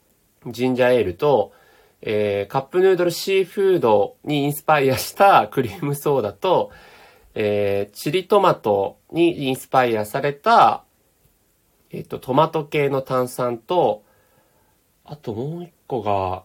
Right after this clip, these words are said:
カレーかな？カレーか何か、あ、そう、カレーですね。カレーにインスパイアした、カップヌードルカレーにインスパイアされたコーラってことで。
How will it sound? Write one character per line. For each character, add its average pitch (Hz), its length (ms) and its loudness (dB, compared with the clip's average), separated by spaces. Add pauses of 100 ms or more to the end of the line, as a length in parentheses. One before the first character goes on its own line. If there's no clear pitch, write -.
(120)
カ - 280 -10
レ 170 280 -6
ー - 40 -20
か 165 140 -12
な？ 143 260 -10
カ 147 240 -6
レ 165 480 -2
ー - 120 -10
か 156 200 -4
何 165 320 2
か、 131 240 2
あ、 127 80 2
そ 135 100 -2
う、 - 40 -14
カ 143 120 0
レ 165 100 4
ー - 40 2
で 165 60 -4
す - 120 -12
ね。 107 160 -6 (380)
カ 147 180 -2
レ 175 280 4
ー - 40 4
に 185 120 0
イ 175 60 4
ン 170 60 2
ス 170 80 -12
パ 170 160 2
イ 131 100 0
ア 113 60 -6
し - 100 -18
た、 156 380 2
カ - 80 -12
ッ - 20 -12
プ 156 100 -6
ヌ 156 100 -2
ー 151 40 -4
ド 151 80 0
ル 147 60 -2
カ 147 160 -6
レ 139 140 0
ー - 20 2
に 117 380 -4 (360)
イ 131 80 -14
ン 127 60 -12
ス - 80 -20
パ 135 120 -6
イ 131 80 -4
ア 131 60 -6
さ 147 140 -4
れ 147 100 -4
た 220 320 2 (300)
コ 185 200 6
ー 135 40 10
ラ 98 80 2
っ 90 60 -12
て - 100 -16
こ - 80 -12
と - 100 -16
で。 - 120 -18